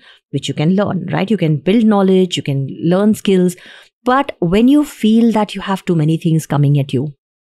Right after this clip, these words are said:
then you start to lose focus.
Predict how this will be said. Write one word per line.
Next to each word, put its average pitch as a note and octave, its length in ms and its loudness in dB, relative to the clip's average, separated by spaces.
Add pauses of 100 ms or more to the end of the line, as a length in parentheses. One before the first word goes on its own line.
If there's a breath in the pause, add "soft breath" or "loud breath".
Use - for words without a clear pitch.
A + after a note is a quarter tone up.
(320)
then F#3 280 2
you B3 140 4
start E3 440 -4
to F#3 120 0
lose D3+ 400 -2
focus. - 460 -12